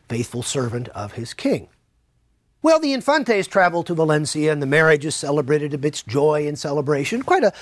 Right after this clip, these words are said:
quite a lovely scene of the, uh, uh, entire wedding celebration. Now, the Infantes stay there with, uh, the Cid and his family, and one night, a little later,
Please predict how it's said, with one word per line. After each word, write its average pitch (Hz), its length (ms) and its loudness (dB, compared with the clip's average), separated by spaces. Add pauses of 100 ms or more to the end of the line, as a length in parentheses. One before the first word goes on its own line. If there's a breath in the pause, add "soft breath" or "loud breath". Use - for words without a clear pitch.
(140 loud breath)
quite 370 160 2
a 240 40 2
lovely 180 460 2
scene 160 460 -2
of 147 240 0
the, 139 260 0
uh, 135 120 -4 (260 loud breath)
uh, 143 200 0
entire 131 480 -4 (160 loud breath)
wedding 123 380 -6 (140)
celebration. 123 640 0 (1200)
Now, 185 160 4
the 151 240 -2
Infantes 143 500 0
stay 135 240 -2
there 110 300 -4
with, 104 400 -8
uh, 101 160 -8 (220 loud breath)
the 135 60 -6
Cid 107 280 -8
and 104 100 -10
his 98 140 -12
family, 131 400 -8
and 156 200 -6 (140)
one 294 180 0
night, 160 220 0
a 147 60 -4
little 135 180 -4
later, 131 400 -4